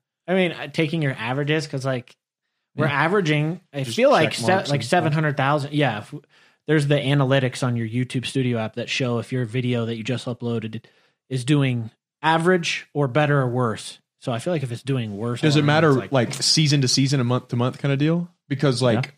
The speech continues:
Speaker 3: for when I came on, it was, like, million or bust. You know what I mean? <laughs> And I was like, "Oh my gosh." So whenever, if we ever didn't hit a million, I thought, "Oh <laughs> gosh."
Speaker 2: Yeah, that's,
Speaker 1: Yeah.
Speaker 2: well, that's true. I mean, the beginning of the year, like, Q one, usually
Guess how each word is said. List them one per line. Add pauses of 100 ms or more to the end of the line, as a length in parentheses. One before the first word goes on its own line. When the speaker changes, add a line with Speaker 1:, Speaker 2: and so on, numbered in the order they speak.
(140)
Speaker 3:
for
when
I
came
on,
it
was,
like,
million
or
bust.
You
know
what
I
mean?
<laughs>
And
I
was
like,
"Oh
my
gosh."
So
whenever,
if
we
ever
didn't
hit
a
million,
I
thought,
"Oh (100)
<laughs>
gosh." (600)
Speaker 2:
Yeah,
that's,
Speaker 1:
Yeah. (260)
Speaker 2:
well,
that's
true. (320)
I
mean,
the
beginning
of
the
year,
like,
Q
one, (480)
usually